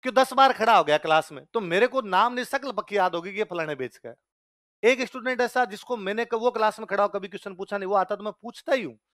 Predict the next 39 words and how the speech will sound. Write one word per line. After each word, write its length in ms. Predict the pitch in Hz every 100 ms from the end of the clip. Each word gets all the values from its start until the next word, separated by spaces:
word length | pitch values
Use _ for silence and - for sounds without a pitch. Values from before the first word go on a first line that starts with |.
| _ _ _
"यार, 140 | 226 233
पहली 200 | 226 240
बात 180 | 233
तो 60 | 233
मेरे 140 | 233
शक्ल 260 | 220 233 254
ही 80 | 240
ध्यान 260 | 190 180
में 80 | 180
नहीं 120 | 170
आ 60 | 160
रही, 100 | 147
शक्ल 280 | - 226 226
आ 80 | 208
गई 120 | 208
तो 100 | 208
मेरे 160 | 202
बेस 200 | 175 160
ध्यान 160 | 135 139
में 120 | 131
नहीं 100 | 127
आ 20 |
रहा। 120 | 127 147
यार, 200 | 185 185
कुछ 260 | - -
ऐसा 260 | - 185 202
तेरे 240 | 196 190
जैसा 180 | 180 202
कोई 120 | 190
स्टूडेंट 260 | 170 180 156
बैठता 320 | 160 196 196
है, 120 | 185
पर 120 | -
तू 100 | 185
उसी 160 | 202 226
बेच 200 | 214 208
का 100 | -
है 80 | 139
क्या?" 120 | 139